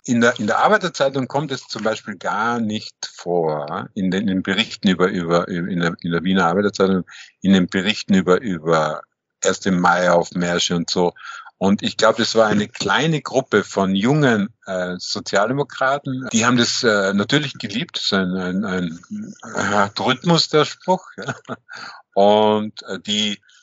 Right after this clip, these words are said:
kommunistischen Zeitungen haben sich gefreut, dass die Sozialisten sowas machen. Aber in der, in der,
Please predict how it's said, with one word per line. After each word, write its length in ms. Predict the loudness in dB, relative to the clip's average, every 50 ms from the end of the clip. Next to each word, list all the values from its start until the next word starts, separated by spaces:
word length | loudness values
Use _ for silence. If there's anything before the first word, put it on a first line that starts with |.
| _ _ _
kommunistischen 680 | -6 -2 0 2 2 2 2 0 0 -2 -2 -2 -2 0
Zeitungen 320 | 2 2 2 2 2 2 2
haben 100 | 2 0
sich 180 | -2 -10 -10
gefreut, 520 | -12 -14 -14 -10 -4 2 2 2 2 2 0
dass 140 | -2 -4 -4
die 80 | -6
Sozialisten 760 | -6 -6 -8 -8 -6 -4 -4 -4 -4 -4 -6 -6 -8 -8 -8
sowas 520 | -6 -8 -8 -8 -8 -8 -8 -8 -10 -10 _
machen. 380 | -10 -10 -10 -10 -10 -18 -20 -14 -8
Aber 280 | -6 0 2 2 2 4
in 140 | 2 2
der, 120 | 2 2 2
in 220 | 0 -2 -2 0
der, 240 | 0 0 0 -2